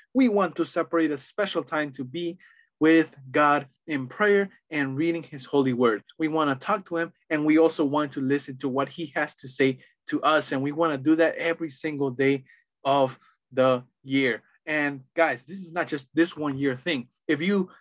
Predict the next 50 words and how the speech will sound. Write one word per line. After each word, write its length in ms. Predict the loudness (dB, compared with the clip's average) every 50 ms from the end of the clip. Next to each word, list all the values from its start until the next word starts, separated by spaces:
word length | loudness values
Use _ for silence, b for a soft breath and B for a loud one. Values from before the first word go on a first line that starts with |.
| b _ -10 0
feel 160 | 4 4 6
like 240 | 6 6 4 4 2
you're 100 | 0 0
starting 400 | 0 -2 -2 0 0 0 -2 -4
too 140 | -6 -6 -4
late, 240 | -2 -2 -4 -4 -6 _ _ -14
if 100 | -12 -12
you 80 | -6
feel 180 | 0 2 2 4
like 220 | 4 2 2 0
you've 240 | -2 -4 -4 -4 -4
missed 220 | -6 -6 -6 -2
a 40 | -2
lot 200 | 2 2 4 2
of 60 | 2
the 100 | 0 -2
readings, 280 | -4 -4 -4 -4 -4 -2
don't 180 | 0 0 2 2
worry, 200 | 2 2 2 0
because 320 | -2 -2 -2 -2 -2 -2
we're 80 | -2 -4
gonna 180 | -2 -4 -4
do 200 | -4 -4 -4 0
this 180 | 0 -2 -2 -2
again 440 | -8 -10 -8 -6 -4 -4 -4 -4 -4
next 280 | -4 -4 -4 -6 -4 -2
year. 200 | -2 -2 -2 b b b b _ _
Just 220 | 0 0 0 0 -2
start 260 | 2 2 4 4 4
where 140 | 4 2 4
we 220 | 4 4 4 4
are. 260 | 6 6 4 2 0 B B B B B B
Uh, 160 | 0 0 0 0
we 140 | 2 2 2
are 160 | 2 2 0
now 340 | -2 -2 0 0 0 -2 -2
entering 440 | -4 -6 -8 -8 -10 -12 -12 -8 -8
the 80 | -8
book 360 | -8 0 4 4 4 4 2 0
of 320 | 0 2 4 4 2 0 -4 _
Chronicles. 720 | -20 -2 0 2 2 2 2 -2 -4 -4 -6 -6 -6 -10 _ _ _ _ _
First 280 | 0 2 2 0 -2
Chronicles, 440 | -2 0 0 0 0 0 0 0 0
we 120 | 0 0 0
have 180 | 0 -2 -2 _
finished 360 | -4 -4 -2 -6 -8 -10 -4
First 180 | -2 -2 -2 -2
and 120 | -8 -10
Second 380 | -10 -10 -8 -8 -6 -8 -6 -2
Kings. 360 | 0 0 0 0 -4 -8 -14